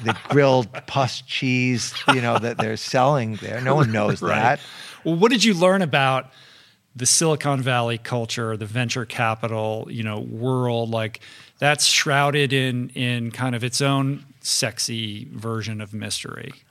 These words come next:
Speaker 1: I, I
Speaker 2: Everybody's aspiring to be able to go pitch their startup to you know,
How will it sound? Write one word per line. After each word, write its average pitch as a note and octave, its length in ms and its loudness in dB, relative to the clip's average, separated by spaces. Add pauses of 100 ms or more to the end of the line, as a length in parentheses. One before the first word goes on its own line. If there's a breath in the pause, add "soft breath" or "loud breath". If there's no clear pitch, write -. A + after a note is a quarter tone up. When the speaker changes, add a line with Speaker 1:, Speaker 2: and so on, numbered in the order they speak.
(300 soft breath)
Speaker 1:
I, A#2+ 60 4
I C3 40 6
Speaker 2:
Everybody's D#3+ 460 4
aspiring B2 960 2
to - 100 -8
be A#2+ 260 0
able A#2+ 180 -2
to A#2 100 0
go A2+ 400 -2 (380 loud breath)
pitch - 320 2
their B2+ 160 0
startup A2+ 640 -2
to A2 540 -4 (580 loud breath)
you A#2+ 180 -6
know, A2 380 -10